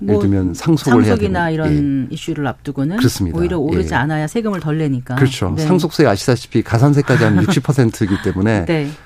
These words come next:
Speaker 1: 삼 대 정도 가면 십몇 프로밖에 안 남거든요.
Speaker 2: 네.
Speaker 1: 그래서 그들도 이제 고민이 있는 거죠. 그런 문제가 해결된 기업.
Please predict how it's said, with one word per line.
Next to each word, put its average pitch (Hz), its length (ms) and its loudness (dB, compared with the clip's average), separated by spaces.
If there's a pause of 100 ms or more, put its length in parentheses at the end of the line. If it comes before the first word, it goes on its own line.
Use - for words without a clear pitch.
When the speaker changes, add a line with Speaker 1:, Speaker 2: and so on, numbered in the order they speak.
(120)
Speaker 1:
삼 185 220 2
대 185 100 4
정도 160 240 4
가면 107 220 2
십몇 185 320 2
프로밖에 117 400 -4
안 - 100 -10
남거든요. 95 640 -2
Speaker 2:
네. 165 140 -4
Speaker 1:
그래서 131 280 2
그들도 127 360 2
이제 107 120 2
고민이 123 380 4
있는 104 240 2
거죠. 82 360 -6 (580)
그런 156 260 4
문제가 127 520 4
해결된 185 500 2
기업. 78 200 -6